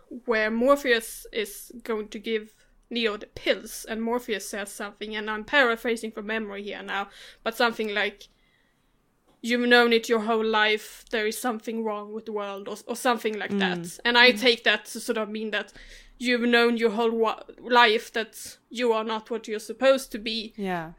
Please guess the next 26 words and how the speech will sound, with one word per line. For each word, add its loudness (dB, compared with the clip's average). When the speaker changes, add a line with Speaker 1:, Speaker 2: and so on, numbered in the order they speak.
Speaker 1:
But, 0
<laughs> 2
you 6
know, 6
you 4
may 6
be -2
struggling -4
with -10
understanding -4
Speaker 2:
Yeah. -14
Speaker 1:
what -14
it -6
is. -12
Um, -18
Speaker 2:
Precisely, -6
and -4
here, -4
here 0
is -4
a -8
possible -8
way -6
for -8
acceptance. -12
Speaker 1:
Mm. -4